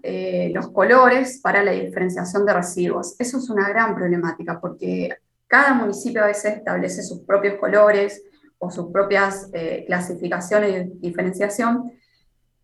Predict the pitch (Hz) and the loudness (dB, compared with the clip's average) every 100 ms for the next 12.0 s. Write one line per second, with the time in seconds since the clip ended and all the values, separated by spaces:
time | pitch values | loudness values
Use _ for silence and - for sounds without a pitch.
0 | _ 202 214 240 262 190 - 233 - - | _ 2 4 6 6 6 4 4 4 -2
1 | - - - - - 190 185 196 190 202 | -12 -16 -12 -12 -8 -6 -2 -2 0 2
2 | 196 202 233 185 180 170 175 175 - _ | 4 2 0 -4 -6 -6 -6 -6 -14 _
3 | _ - 180 180 185 196 196 190 196 208 | _ -10 -4 0 2 4 6 6 6 8
4 | 208 196 190 190 185 - 185 - - 180 | 8 6 0 -2 -4 -6 -6 -6 -6 -2
5 | 185 185 196 233 240 233 240 196 190 208 | -2 0 2 2 2 0 0 0 2 0
6 | - 170 165 175 175 170 - 196 214 196 | -2 -4 -6 -4 0 0 0 -2 0 0
7 | 185 185 196 240 254 190 180 180 180 202 | 0 0 4 6 6 2 0 -2 -2 0
8 | 208 190 180 180 214 226 262 269 269 302 | 0 0 0 -2 -2 0 2 2 2 0
9 | 320 - - - - - _ - 277 294 | -2 -8 -20 -20 -20 -20 _ 4 6 8
10 | 311 339 339 - - 202 - 233 247 247 | 10 10 6 0 -4 -6 -2 0 2 4
11 | 247 277 277 277 311 330 - - - | 6 6 6 6 4 4 0 -6 -10